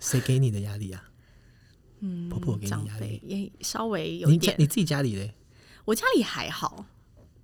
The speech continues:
Speaker 2: 就是爸妈还好。
Speaker 1: 所以婆婆那边还是有给你一点压力？
Speaker 2: 会说啊，会说一下，就是，“哎，什么时候要生小孩啊？”
Speaker 1: <laughs> 那你有怎么讲？
Speaker 2: 我就，“哦，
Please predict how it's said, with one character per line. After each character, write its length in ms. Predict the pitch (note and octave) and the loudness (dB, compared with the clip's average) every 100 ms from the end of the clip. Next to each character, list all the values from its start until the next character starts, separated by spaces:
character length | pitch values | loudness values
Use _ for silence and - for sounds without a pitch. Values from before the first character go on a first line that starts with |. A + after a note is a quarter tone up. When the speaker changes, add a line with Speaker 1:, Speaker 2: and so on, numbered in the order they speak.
| - - - _ - - - - | -20 -20 -20 _ -20 -20 -20 -12
Speaker 2:
就 100 | - | -10
是 340 | A3 A3 G#3 F#3+ | -8 -4 -4 -4
爸 240 | - G#3 | -2 0
妈 280 | F3+ F3 F3 | 0 -2 -2
还 200 | F3 - | -6 -10
好。 220 | - - - - - - | -12 -14 -16 -20 -20 -12
Speaker 1:
所 160 | - E3 | -2 0
以 20 | |
婆 100 | C#3 | 0
婆 140 | A#2 | 0
那 100 | A#2 | 0
边 120 | A#2+ A#2 | 2 2
还 40 | |
是 80 | A#2 | 0
有 60 | |
给 140 | A2 G#2 | -2 -4
你 80 | G#2 | -6
一 40 | |
点 180 | F#2+ F#2+ | -6 -6
压 180 | F#2 F2+ | -6 -8
力？ 200 | G2 G#2+ - | -8 -10 -10
Speaker 2:
会 140 | - C4+ | -6 -4
说 340 | - A3 G#3+ | -4 -4 -2
啊， 360 | G3 F3+ F3 G3 | -2 -4 -8 -8
会 80 | G#3+ | -6
说 300 | - F#3+ F#3 | -6 -6 -6
一 40 | |
下， 220 | F#3 F3+ | -6 -10
就 140 | F3 E3+ | -8 -8
是 340 | - E3+ - - - | -6 -8 -10 -14 -10
，“哎， 80 | B3 C4+ C#4 C4+ - - - - _ _ - | -8 -8 -10 -12 -18 -20 -20 -20 _ _ -20
什 120 | - G3+ | -14 -10
么 80 | |
时 120 | G#3 A#3+ | -8 -8
候 60 | |
要 40 | D4+ | -6
生 180 | - | -4
小 140 | D4+ G3 | 2 4
孩 160 | F3+ | 4
啊？” 180 | F3+ G3 A#3+ - B3+ E4 | 4 6 4 4 8 8
Speaker 1:
<laughs> 200 | C4 B3 C#4 | 8 -2 6
那 40 | |
你 100 | A#3 | 10
有 60 | D#3+ | 10
怎 80 | B2+ | 8
么 80 | A2+ | 2
讲？ 240 | G#2+ G2+ - - - - - - - - - - A#3 A3 | 0 -4 -10 -18 -20 -20 -20 -20 -20 -20 -20 -16 -14 -10
Speaker 2:
我 100 | G3 | -10
就 140 | G#3 - | -10 -8
，“哦， 180 | A#3 | -8